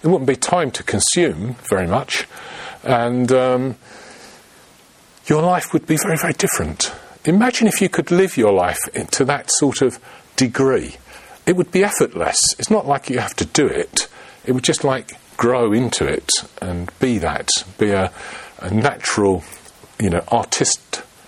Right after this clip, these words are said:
Um, and, and Bhante calls, uh, it makes a, a correlation between the spiritual, um, practitioner and the artist. He says that we should all become artists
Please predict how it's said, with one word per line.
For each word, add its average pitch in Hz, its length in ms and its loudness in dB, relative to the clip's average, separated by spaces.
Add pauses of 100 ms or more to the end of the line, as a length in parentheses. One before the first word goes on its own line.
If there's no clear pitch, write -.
(340)
Um, 95 240 -4
and, 135 200 0
and 160 120 0
Bhante 226 380 0
calls, 113 400 2 (480)
uh, - 80 2
it 156 420 4
makes 208 240 0
a, 196 140 2 (160)
a 147 80 0
correlation 175 760 2
between 131 500 -2 (260)
the 127 100 0 (120)
spiritual, 135 680 0 (300)
um, 95 580 2
practitioner - 720 -2
and 123 140 0
the 147 80 4
artist. - 560 -4 (400)
He 127 180 0
says - 200 2
that 117 80 0
we 120 100 2
should 110 200 0
all 123 140 4
become 101 440 -2
artists - 840 -2